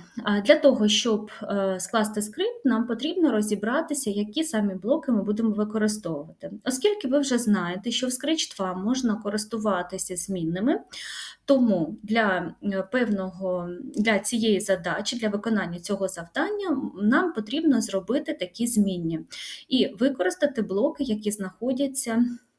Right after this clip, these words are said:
в групі блоків величин. Отже, нам дано в задачі Т перше дві години і Т друга три години. А створимо такі змінні. Тож, переходимо за посиланням і,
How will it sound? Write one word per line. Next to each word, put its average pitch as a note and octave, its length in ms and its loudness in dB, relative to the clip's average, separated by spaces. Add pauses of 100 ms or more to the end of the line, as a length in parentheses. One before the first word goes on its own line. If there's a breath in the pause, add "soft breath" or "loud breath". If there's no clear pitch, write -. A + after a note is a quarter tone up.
(120)
в F#3 340 -4
групі A#3+ 320 -2
блоків A3+ 360 0
величин. F#3+ 460 -2 (100)
Отже, A3+ 340 0 (800)
нам C4 400 8
дано A3 320 2
в F#3+ 40 -4
задачі G3 520 0
Т F3 180 -2
перше A#3 440 0
дві E4 180 0
години D#4 500 4
і D#4 100 4
Т G#3+ 140 0
друга F#3+ 340 -2
три F3 180 -4
години. D3+ 560 -8 (760 loud breath)
А G#3 120 0
створимо E4 500 4
такі G#3+ 340 0
змінні. G#3 520 4 (960)
Тож, A3+ 280 -20
переходимо G#3+ 640 -20
за G#3+ 140 -20
посиланням D#4+ 840 -20 (1080 soft breath)
і, F4+ 260 -18